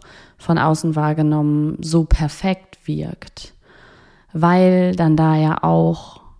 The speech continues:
ähm, plötzlich diese Stimme von außen, „Was denken die Menschen von mir? Was denken die Menschen über mich, über meine Entscheidung?“,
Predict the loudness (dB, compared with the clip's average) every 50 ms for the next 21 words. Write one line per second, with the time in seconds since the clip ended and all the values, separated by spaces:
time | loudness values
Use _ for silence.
0 | _ _ _ _ _ _ _ _ _ _ _ _ _ _ _ -6 -2 -2 0 0
1 | 0 0 -2 -2 -2 -2 -2 -4 -4 -4 -6 -8 -8 -10 -12 -4 -4 -2 0 2
2 | 0 0 0 -4 -6 -4 -2 -2 -2 -4 -8 -16 -20 -20 -20 -20 -20 -20 -20 -20
3 | _ _ _ _ _ _ _ _ 0 2 4 4 4 2 2 0 2 4 6 6
4 | 4 4 2 -2 -2 0 0 2 2 2 0 -2 -2 -2 0 0 0 0 0 -2
5 | -2 -2 -2 0 0 0 0 0 0 0 0 0 0 0 0 0 0 -2 -2 -2
6 | -4 -4 -4 -6 -4 -2 0 0 2 2 2 2 2 2 2 0 0 -2 -4 -6
7 | -6 -8 -6 -6 -6 -4 -4 -2 -2 -4 -4 -4 -4 -4 -6 -8 -8 -8 -8 -6
8 | -4 -2 -2 0 0 0 0 0 -2 -4 -8 -14 -16 -8 -4 -2 -2 0 0 0
9 | 0 0 -2 -4 -4 -6 -8 -6 -4 -4 -2 -2 -2 -2 -2 -2 -2 -4